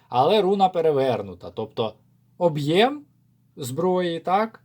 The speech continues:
е, тих боєприпасів, ну, там, ракет, чи бомб, що там ще до тих літаків. От, і руна перевернута. Тобто відразу кажуть, що ні, не все передадуть, будуть обмеження. Мало того, Евас перевернутий.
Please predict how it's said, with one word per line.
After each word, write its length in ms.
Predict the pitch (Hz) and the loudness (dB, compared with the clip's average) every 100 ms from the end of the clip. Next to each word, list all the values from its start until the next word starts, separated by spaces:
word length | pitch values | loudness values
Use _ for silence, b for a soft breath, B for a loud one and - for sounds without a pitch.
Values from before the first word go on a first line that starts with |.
| - | -6
е, 480 | 127 127 127 127 127 | -2 0 2 0 0
тих 340 | 131 123 - | -2 -4 -8
боєприпасів, 960 | 117 127 135 - 143 127 127 123 - 110 | -4 0 2 2 -2 4 6 4 2 -8
ну, 120 | 127 | -6
там, 160 | 117 107 | -6 -6
ракет, 500 | 113 - 180 180 - | -6 -2 0 0 -4
чи 260 | - 120 | -6 -6
бомб, 380 | 98 110 180 135 | -4 -2 0 -2
що 160 | 127 123 | -6 -6
там 180 | 113 110 | -6 -8
ще 320 | - 135 123 B _ | -4 -4 -4 B _
до 100 | 120 | -4
тих 220 | 127 127 | -4 -2
літаків. 580 | 120 120 120 139 135 131 b | -2 -2 -2 0 -2 -2 b
От, 280 | 156 226 254 b - | 2 4 4 b -4
і 100 | 165 | -2
руна 240 | 254 269 | 0 0
перевернута. 520 | 269 233 175 113 101 | 0 2 2 0 -4
Тобто 260 | 107 117 151 | -6 -4 -2
відразу 420 | 175 190 143 135 | 2 2 2 0
кажуть, 300 | 151 190 175 | -2 -2 -4
що 120 | - | -6
ні, 280 | 156 139 123 | -6 -6 -8
не 120 | 127 165 | -4 -4
все 280 | - 175 | 0 -2
передадуть, 640 | 123 107 101 98 98 98 92 | -2 -6 -6 -6 -8 -10 -12
будуть 300 | 139 156 135 | -8 -4 -2
обмеження. 480 | 117 104 95 95 90 b b | -4 -6 -10 -12 -16 b b
Мало 200 | 190 254 | 4 4
того, 160 | 240 196 | 4 2
Евас 280 | 202 185 - | 2 0 -2
перевернутий. 840 | 151 139 131 165 147 143 120 101 | -2 -2 -2 -4 -6 -6 -8 -8